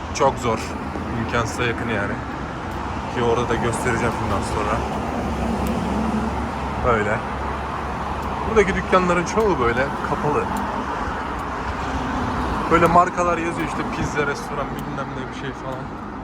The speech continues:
Ama yok. Her neyse. Şu anda stada doğru gidiyoruz. Evet bakalım. İngiltere'deki ilk maç deneyimim olacak. İlk maçta tabii özel olması lazım.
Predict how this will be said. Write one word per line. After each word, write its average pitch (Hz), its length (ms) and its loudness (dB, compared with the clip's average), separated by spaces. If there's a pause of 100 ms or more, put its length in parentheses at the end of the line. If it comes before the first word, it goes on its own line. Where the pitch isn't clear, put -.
(600)
Ama 180 180 -2
yok. 175 180 2 (2000)
Her 147 140 8 (100)
neyse. - 560 10
Şu 50 80 12
anda 50 240 10
stada 170 360 8
doğru 156 180 4
gidiyoruz. 147 360 2 (880)
Evet 113 260 4
bakalım. 123 320 2 (1500)
İngiltere'deki 123 760 4
ilk 131 280 -4
maç 123 220 0
deneyimim 127 360 4
olacak. 104 420 0 (1600)
İlk 113 160 -2
maçta 113 260 2
tabii 117 140 4
özel 113 200 4
olması 104 360 2
lazım. 98 300 2